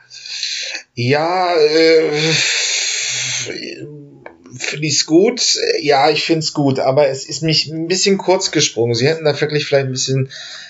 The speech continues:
wirklich ein Kunstprojekt draus machen können. Aber auf der anderen Seite haben sie uns als Deutschen gezeigt, dass auch Österreich mit ihren neun Millionen sehr spannende Künstler hervorbringt.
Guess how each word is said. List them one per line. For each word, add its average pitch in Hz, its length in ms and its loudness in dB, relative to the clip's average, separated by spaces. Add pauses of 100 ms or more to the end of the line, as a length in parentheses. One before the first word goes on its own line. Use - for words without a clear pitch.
(160)
wirklich 135 320 -2
ein 135 80 0
Kunstprojekt 117 720 0
draus 95 220 0
machen 98 260 -6
können. 110 240 0
Aber 127 320 2
auf 131 140 -2
der 117 140 0
anderen 175 280 4
Seite 165 300 0
haben 156 120 -2
sie 147 120 0
uns 135 400 -2
als - 340 -6 (500)
Deutschen 156 440 2
gezeigt, 151 440 0
dass 135 220 -2
auch 123 260 -2
Österreich 139 540 0
mit 131 180 -4
ihren 127 200 0
neun 127 240 4
Millionen 131 360 4
sehr 131 140 2
spannende 120 400 0
Künstler 151 380 -2
hervorbringt. 113 640 2